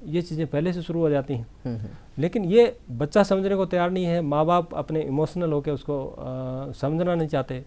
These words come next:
Speaker 1: और
Speaker 2: हम्म।
Speaker 1: ये उस प्रक्रिया को वो कंटिन्यू रखना चाहते हैं किसी न किसी प्रकार से।
Speaker 2: हम्म।
Speaker 1: "डॉक्टर साहब, ये तो खाता ही नहीं, इसलिए हमें ये खिलाना पड़ता है।" नहीं, ये आप घर पे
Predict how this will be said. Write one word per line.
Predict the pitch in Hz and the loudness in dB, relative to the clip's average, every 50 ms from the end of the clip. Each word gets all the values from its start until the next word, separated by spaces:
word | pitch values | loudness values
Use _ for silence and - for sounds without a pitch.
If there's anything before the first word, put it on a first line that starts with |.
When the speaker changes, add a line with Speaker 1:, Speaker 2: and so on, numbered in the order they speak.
| - - - | -12 -8 -6
Speaker 1:
और | 127 117 | -4 -4
Speaker 2:
हम्म। | 117 98 - 147 156 165 - - 147 143 | -4 -6 -10 -12 -12 -12 -10 -6 -2 0
Speaker 1:
ये | 165 180 185 - - - - - - - | 2 0 0 -2 -10 -18 -20 -20 -16 -12
उस | 180 185 185 165 - | -8 -6 -6 -4 -2
प्रक्रिया | - 175 147 151 170 175 180 | -2 -2 0 2 2 2 2
को | 175 185 | 2 2
वो | 180 185 | 0 0
कंटिन्यू | 180 - 175 156 156 180 185 175 | 2 0 0 0 2 0 2 2
रखना | 156 147 156 156 | 2 2 2 2
चाहते | 143 - 135 127 - 143 | 2 0 -2 0 0 -2
हैं | 135 | -2
किसी | - 151 208 | -2 0 2
न | 208 196 | 2 2
किसी | 165 160 165 151 | 2 0 -2 -4
प्रकार | 147 139 143 139 127 | -6 -4 -4 -4 -4
से। | 120 127 117 | -2 -4 -6
Speaker 2:
हम्म। | 104 - - - 123 | -8 -8 -12 -12 -10
Speaker 1:
"डॉक्टर | 92 - 147 139 - | -6 -4 -4 -2 0
साहब, | 180 160 | 0 0
ये | 160 170 | 0 0
तो | 165 175 | 0 0
खाता | - - 143 139 - 175 | 0 0 0 2 2 0
ही | 180 | 0
नहीं, | 175 165 | 2 0
इसलिए | 147 131 - 143 131 | -2 -2 -2 -2 -2
हमें | 120 127 | 0 0
ये | 120 117 | -2 -2
खिलाना | - 110 113 113 113 110 | -4 -4 -4 -4 -4 -6
पड़ता | 120 104 - 113 | -8 -10 -10 -12
है।" | 110 - - - - - - - - - - - - | -14 -16 -18 -20 -20 -20 -20 -20 -20 -20 -16 -8 -4
नहीं, | 135 123 98 - - | -4 -2 -2 -4 -6
ये | - 135 170 | -4 -2 0
आप | 170 156 160 156 | 2 2 2 2
घर | 127 117 123 | 2 0 -2
पे | 117 - - 196 214 220 - | -2 0 2 4 4 4 2